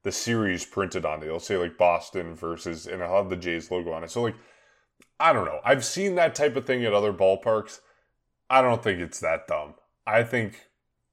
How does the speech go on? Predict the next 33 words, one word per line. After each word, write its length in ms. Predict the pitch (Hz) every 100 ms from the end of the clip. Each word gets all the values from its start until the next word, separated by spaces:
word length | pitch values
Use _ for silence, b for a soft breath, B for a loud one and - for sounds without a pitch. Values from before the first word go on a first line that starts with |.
| _ -
Mariners 440 | 113 113 110 101
players 460 | - 101 92 90 85
were 80 | 87
making 280 | 87 85
too 120 | - 87
big 240 | 85 80
a 40 |
deal 220 | 82 82 82
of 140 | 82
it. 120 | 82 -
Mariners 380 | 104 104 98 90
fans 480 | - 87 85 85 - _
making 260 | 95 85 80
too 140 | 87
big 200 | 80 82
a 60 | 82
deal 220 | 82 82
of 120 | 80
it. 140 | 78 b b b b b b _ _ _ _ _ _ _ 143
Like, 180 | 135
they're 100 | 170
just 220 | 185 202 185
making 300 | 165 147 113
money. 460 | 104 110 110 - -
The 80 | 135
money's 360 | 156 170 131
all 160 | 151 139
going 240 | 139 131
to 60 | 127
the 100 | 110
same 260 | 127 120
place 340 | 110 117 117 -
anyways. 600 | 107 110 110 104 104 -